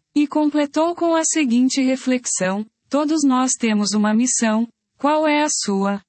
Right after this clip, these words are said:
Palestra, evento Estética Alta Performance Experience dois mil e vinte e dois.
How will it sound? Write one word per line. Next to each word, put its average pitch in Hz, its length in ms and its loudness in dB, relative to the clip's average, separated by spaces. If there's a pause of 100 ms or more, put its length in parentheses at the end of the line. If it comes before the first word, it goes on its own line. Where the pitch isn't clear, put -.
(120)
Palestra, 220 720 0 (240)
evento 262 460 0
Estética 214 680 -2
Alta 247 340 0
Performance 196 760 -2
Experience 240 760 0
dois 233 220 -2
mil 262 220 2
e 302 100 2
vinte 285 360 0
e 302 60 0
dois. 165 440 -4